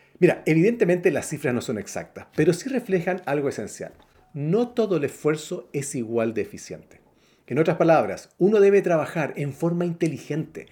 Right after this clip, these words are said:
dando especial énfasis en aquellos factores que aportan a la mayor parte de los resultados.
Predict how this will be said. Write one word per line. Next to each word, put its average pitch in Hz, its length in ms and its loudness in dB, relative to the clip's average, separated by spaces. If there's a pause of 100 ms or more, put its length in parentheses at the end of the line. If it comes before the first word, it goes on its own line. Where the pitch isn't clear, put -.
(320)
dando 185 400 2
especial 208 680 -2
énfasis 175 600 -4
en 151 160 0
aquellos 196 280 0
factores 156 520 -4
que - 180 -4
aportan 170 720 -2 (300)
a 131 100 -2
la 120 160 -2
mayor 113 540 -2
parte 135 260 -4
de 135 80 0
los 127 100 -4
resultados. - 640 -14